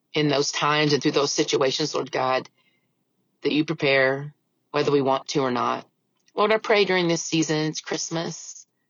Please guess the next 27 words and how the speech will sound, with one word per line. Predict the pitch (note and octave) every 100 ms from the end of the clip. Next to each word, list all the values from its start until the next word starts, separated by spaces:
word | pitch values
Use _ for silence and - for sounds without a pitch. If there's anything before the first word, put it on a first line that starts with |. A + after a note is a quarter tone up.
| _ _
Oh, | F#3+ F3 -
it's | -
our | -
favorite | - - -
time | - -
of |
the | - -
year. | - - - _ _ _ _ _ _ -
I |
pray, | G3+ F#3 D#3+
Lord | D#3 C#3+
God, | C3+ C#3 C3+
that | -
we | E3
as | E3 D#3
a |
family | D3 C#3+ D3 D3+ D3
can | D3 C#3+
do | D#3+
what | D3+ -
we | D3+
need | D3+ C#3+
to | D#3
do | D3 C#3+
for | -
your | D3 D3 D3+
glory, | D3+ C#3+ D3 D3+ D#3